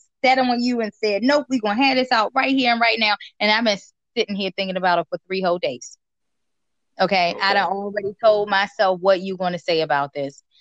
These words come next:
Speaker 1: That is not get-, that's not fair to you. That's
Speaker 2: Right.
Speaker 1: ridiculous. So me saying that we have to understand e-, each other's communication style, if you are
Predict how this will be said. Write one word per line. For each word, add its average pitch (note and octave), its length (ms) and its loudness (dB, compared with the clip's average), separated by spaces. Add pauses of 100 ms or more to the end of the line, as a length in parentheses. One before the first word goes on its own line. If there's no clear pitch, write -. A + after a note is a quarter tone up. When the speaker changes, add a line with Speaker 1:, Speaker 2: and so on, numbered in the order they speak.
(160)
Speaker 1:
That E3+ 200 2
is D3 180 -4
not E3+ 460 -2 (380)
get-, F3+ 240 -2
that's F#3+ 180 -4
not G3+ 240 -2
fair C4 220 2
to - 120 -20
you. C#3+ 240 -10 (760)
That's F3+ 340 0
Speaker 2:
Right. F#3 100 -2
Speaker 1:
ridiculous. D3 500 -8 (280)
So F3 480 -2 (300)
me A3+ 520 2
saying G3+ 400 -4
that F#3 120 -2
we G3 80 -6
have F#3 160 -2
to F#3 40 0
understand F3 440 -4
e-, F3 260 -6
each G3 160 -8
other's D#3+ 220 -6
communication F#3 600 -4
style, E3 400 -6
if A3 280 0
you G#3 440 -6
are E3+ 440 -4